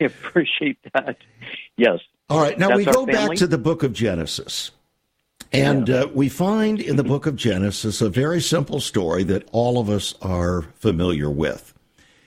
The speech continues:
Speaker 2: And
Speaker 1: Yeah.
Speaker 2: that is that, uh, God created Adam, and then he found that, uh,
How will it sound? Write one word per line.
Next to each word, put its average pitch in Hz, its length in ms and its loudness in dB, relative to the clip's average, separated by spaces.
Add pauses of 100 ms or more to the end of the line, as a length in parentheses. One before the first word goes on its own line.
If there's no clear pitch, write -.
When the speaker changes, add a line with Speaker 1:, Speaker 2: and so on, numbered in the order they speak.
(140)
Speaker 2:
And 113 180 6
Speaker 1:
Yeah. 160 140 2
Speaker 2:
that 214 100 0
is 143 540 0
that, 113 340 0
uh, 104 140 2
God 139 480 -2
created 117 720 0
Adam, 95 580 -2 (480)
and 110 260 2
then 185 360 2
he 156 240 0
found 143 540 -2
that, 107 680 -2
uh, 98 500 2